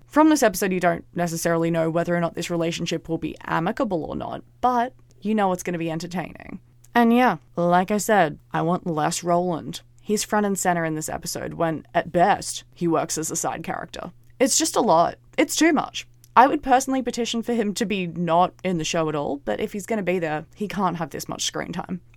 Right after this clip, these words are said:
And also, yeah, what I want less of, what I wanna see going forward, I want Alexis to get over Stavros.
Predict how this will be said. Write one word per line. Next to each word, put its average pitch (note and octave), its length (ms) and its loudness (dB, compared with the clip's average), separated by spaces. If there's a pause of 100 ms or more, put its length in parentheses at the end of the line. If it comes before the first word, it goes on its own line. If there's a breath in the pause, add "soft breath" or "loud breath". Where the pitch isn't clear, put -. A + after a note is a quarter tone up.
(160)
And C4 140 0
also, D#4+ 300 2
yeah, C#4+ 300 6
what A3+ 280 0
I C#4 60 4
want C4+ 180 2
less G#3 240 0
of, D#4+ 240 0
what G#3 140 -2
I A3+ 80 2
wanna G#3+ 200 0
see G3+ 340 -2 (140)
going G3+ 280 2
forward, G3+ 360 0
I G#3+ 120 2
want C#4 160 4
Alexis C4 380 0
to - 60 -8
get G#3 160 0
over G#3 160 -2
Stavros. E3+ 600 -2